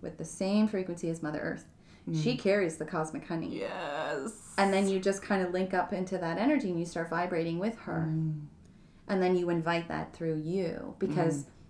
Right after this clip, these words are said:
Speaker 1: she is, you know, this big, beautiful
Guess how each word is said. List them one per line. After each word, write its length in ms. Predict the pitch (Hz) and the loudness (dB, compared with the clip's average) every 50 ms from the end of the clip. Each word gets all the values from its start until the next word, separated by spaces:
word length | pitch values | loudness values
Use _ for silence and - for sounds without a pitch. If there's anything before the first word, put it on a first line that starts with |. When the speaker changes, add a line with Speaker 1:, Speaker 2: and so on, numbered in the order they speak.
| - - | -18 -14
Speaker 1:
she 680 | - - - - 254 285 277 202 185 185 185 208 208 - - - - - - | -10 -6 -2 0 0 2 2 0 0 0 0 -2 -2 -6 -12 -18 -18 -6 -2
is, 400 | 190 185 175 175 175 175 - - - - - - - - - - - - - - - - - - - | 0 2 2 2 -2 -4 -8 -12 -16 -20 -20 -20 -20 -20 -20 -20 -20 -20 -20 -20 -20 -20 -20 -12 -4
you 100 | - 214 190 | -2 -2 0
know, 220 | 165 - - - - - - | 0 -2 -4 -4 -8 -4 -4
this 200 | 185 180 - - - - - - - | -4 -4 -4 -8 -18 -20 -20 -2 0
big, 420 | - 208 202 202 202 202 - 185 - | 2 2 2 2 -2 -4 -8 -8 -4
beautiful 800 | 185 185 185 185 185 185 - - 180 175 175 170 175 170 - | 0 2 2 2 0 -2 -4 -2 0 0 0 0 0 -4 -8